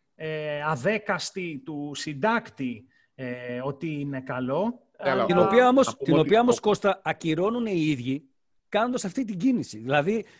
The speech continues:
Speaker 3: πόσο χάζοι πρέπει να είμαστε για να πιστεύουμε ότι είναι αδέκαστη η γνώμη κα-, οποιοδήποτε, όταν η ίδια η εταιρεία προωθεί το συγκεκριμένο post, άρθρο και
Speaker 2: Ο,
Speaker 3: δεν
Speaker 2: ο
Speaker 3: συμμαζεύει.
Speaker 2: καταναλωτής, όταν το βλέπει αυτό, και εγώ θεωρώ ότι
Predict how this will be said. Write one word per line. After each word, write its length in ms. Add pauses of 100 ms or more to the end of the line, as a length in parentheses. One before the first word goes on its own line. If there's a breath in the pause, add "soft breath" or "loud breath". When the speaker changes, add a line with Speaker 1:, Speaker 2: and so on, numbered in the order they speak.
(180 soft breath)
Speaker 3:
πόσο 260
χάζοι 280
πρέπει 260
να 120
είμαστε 280
για 120
να 120
πιστεύουμε 460
ότι 180
είναι 220
αδέκαστη 640
η 40
γνώμη 400
κα-, 180
οποιοδήποτε, 720 (260 soft breath)
όταν 380 (140 soft breath)
η 160
ίδια 240
η 80
εταιρεία 420
προωθεί 540
το 100
συγκεκριμένο 600 (720)
post, 240
άρθρο 320
και 100
Speaker 2:
Ο, 20
Speaker 3:
δεν 100
Speaker 2:
ο 40
Speaker 3:
συμμαζεύει. 240
Speaker 2:
καταναλωτής, 460
όταν 140
το 100
βλέπει 260
αυτό, 240
και 100
εγώ 160
θεωρώ 400
ότι 560